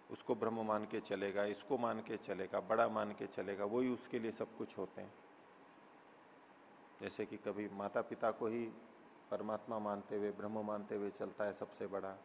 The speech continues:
फिर कभी गुरुजनों को सबसे बड़ा मान करके चलता है, फिर कोई राजा को सबसे बड़ा मान के चलता है,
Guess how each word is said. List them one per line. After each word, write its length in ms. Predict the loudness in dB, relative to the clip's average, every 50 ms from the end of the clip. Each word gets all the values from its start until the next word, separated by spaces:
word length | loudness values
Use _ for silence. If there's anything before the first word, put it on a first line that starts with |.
| -16 -14 -12
फिर 80 | -10
कभी 240 | -4 -4 -2 -2 -2
गुरुजनों 520 | -2 -2 0 0 0 0 0 0 0 0
को 120 | 0 0 0
सबसे 300 | 0 -2 -4 -2 -4 0
बड़ा 240 | 2 4 4 4 4
मान 220 | 2 0 0 -2
करके 340 | -4 -6 -8 -6 -4 -4 -4
चलता 380 | -2 -2 -4 -6 -2 -4 -4
है, 100 | -4 -4 -8 -14 -20 -20 -20 -20 -20 -20 -20 -20 -20 -16 -14
फिर 80 | -14 -4
कोई 180 | 0 0 2
राजा 320 | 4 6 6 6 6 4 4
को 140 | 4 2 2
सबसे 320 | 2 0 -2 0 -2 2
बड़ा 220 | 2 4 4 4
मान 240 | 4 4 2 0 0
के 140 | -2 -4 -4
चलता 380 | -2 -2 -4 -4 -2 -2 -2 -2
है, 140 | -2 -4